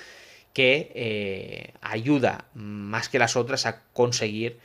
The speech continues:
esto que hemos comentado. Y esto lo veremos, eh, mediante, mediante las evidencias científicas más actuales, que nos muestran cómo la actividad física, independientemente del, del,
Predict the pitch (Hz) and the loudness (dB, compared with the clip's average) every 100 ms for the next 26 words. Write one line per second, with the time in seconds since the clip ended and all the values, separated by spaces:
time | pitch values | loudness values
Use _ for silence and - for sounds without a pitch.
0 | - _ 120 - 110 113 110 101 - - | -20 _ -10 -4 -2 -2 -2 -4 -10 -10
1 | 120 113 107 110 127 98 107 101 104 131 | -10 -8 -4 2 2 2 -6 -10 -2 2
2 | 120 107 104 110 127 160 - - 101 101 | 4 2 0 -4 -6 -8 -10 -12 -12 -12
3 | 101 104 104 104 107 98 95 101 107 107 | -10 -8 -8 -6 -6 -6 -6 -8 -8 -8
4 | 104 107 - 104 104 117 117 110 110 123 | -6 -4 -2 -4 -4 -6 -6 -8 -4 -2
5 | 117 - 107 - - 147 175 123 - - | -2 -2 -6 -8 -2 0 2 0 -6 2
6 | 165 190 139 120 117 110 113 147 180 - | 4 4 2 -4 -4 -4 -2 0 0 0
7 | 151 208 - - - - - - _ _ | -2 -4 -14 -20 -20 -20 -20 -20 _ _
8 | _ - 147 170 160 123 - 127 117 120 | _ 2 4 6 6 4 0 -2 2 2
9 | 135 - 151 - 117 143 - 123 113 110 | 2 0 0 0 0 -2 -2 -6 -4 -4
10 | 110 110 110 117 117 110 131 120 104 95 | -4 -4 -4 -4 -4 -4 -4 -6 -8 -6
11 | 104 98 95 101 104 98 95 101 104 - | -6 -6 -6 -6 -6 -6 -8 -12 -14 -16